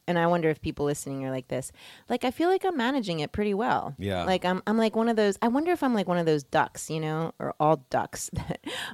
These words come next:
Speaker 1: uh, that look great on the upside, but on the underside, it's like, "Holy crap," you know?
Speaker 2: Yeah, yeah.
Speaker 1: And I wonder, I, I, I check in with my body. I have body pain, so I wonder if that's sort of, you know, um,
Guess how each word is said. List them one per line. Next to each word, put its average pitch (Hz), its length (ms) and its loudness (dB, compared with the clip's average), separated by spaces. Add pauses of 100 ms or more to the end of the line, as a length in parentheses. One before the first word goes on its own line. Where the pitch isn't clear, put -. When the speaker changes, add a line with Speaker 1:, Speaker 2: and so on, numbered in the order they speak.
Speaker 1:
uh, 214 100 2
that 220 160 4
look 247 180 6
great 285 320 2
on 247 140 2
the 247 100 4
upside, 175 640 2
but 180 240 4
on 180 160 2
the 180 100 0
underside, 180 600 2
it's 156 200 -4
like, 147 360 2
"Holy 403 580 0 (500)
crap," - 760 -4
you 220 160 4
know? 196 220 4
Speaker 2:
Yeah, 110 320 4
yeah. 107 300 2
Speaker 1:
And 202 100 0
I 202 100 2
wonder, 214 400 2
I, 143 180 4
I, 175 160 2 (140)
I 170 140 2
check 190 260 -2
in 180 80 0
with 170 120 0
my 175 120 -2
body. 143 380 0
I 143 40 2
have 151 220 -4
body 135 260 -2
pain, 131 440 -4
so 135 360 0
I 131 100 2
wonder 135 340 -2
if - 320 -6
that's 147 340 -2
sort 135 220 -4
of, 131 180 -4 (360)
you 165 140 -4
know, 139 380 -6 (180)
um, 85 600 -8